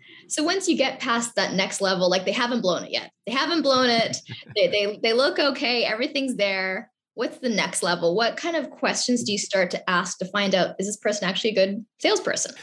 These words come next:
Speaker 2: Right. So there's a lot. And, and I think the first one kind of flows nicely from what I just left off with, which I say, "Look, based on your understanding,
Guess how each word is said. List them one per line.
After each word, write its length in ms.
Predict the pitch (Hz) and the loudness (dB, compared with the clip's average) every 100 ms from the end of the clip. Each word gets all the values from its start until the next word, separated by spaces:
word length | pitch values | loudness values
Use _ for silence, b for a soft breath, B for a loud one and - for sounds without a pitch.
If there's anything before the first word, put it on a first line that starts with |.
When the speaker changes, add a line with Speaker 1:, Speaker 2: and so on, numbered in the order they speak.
| B _ _ _ - | B _ _ _ -4
Speaker 2:
Right. 340 | 107 92 87 - | 0 0 -2 -2
So 160 | - 151 | 2 4
there's 160 | 160 | 4
a 60 | 156 | 4
lot. 380 | 143 123 98 - | 4 4 2 0
And, 240 | 110 123 - | -2 0 0
and 120 | 135 | 0
I 40 | |
think 200 | 160 - | 0 -2
the 80 | 311 | -4
first 360 | - 151 160 - | 0 0 2 0
one 140 | 117 | 0
kind 180 | 117 135 | 0 0
of 40 | 113 | 0
flows 520 | - 156 143 139 120 | 0 4 6 6 4
nicely 560 | 117 120 143 - 117 | 2 2 0 2 2
from 680 | 110 - 117 110 104 104 - - | 2 0 2 2 0 -2 -6 -12
what 220 | 113 127 | 0 2
I 80 | 113 | 2
just 220 | 113 117 | 0 0
left 240 | 120 104 156 | 0 0 2
off 260 | 127 110 | 2 2
with, 240 | 90 85 - | -2 -4 -2
which 320 | 113 104 - - | -2 -2 -6 -6
I 100 | 110 | -4
say, 300 | 110 131 - - | -2 -2 -4 -6
"Look, 300 | 110 - 107 | -6 -6 -2
based 280 | 160 - | 0 2
on 140 | 240 208 | 0 2
your 180 | 156 160 | 4 4
understanding, 840 | 151 127 - 95 113 156 226 254 | 2 -2 0 0 0 -2 -4 -8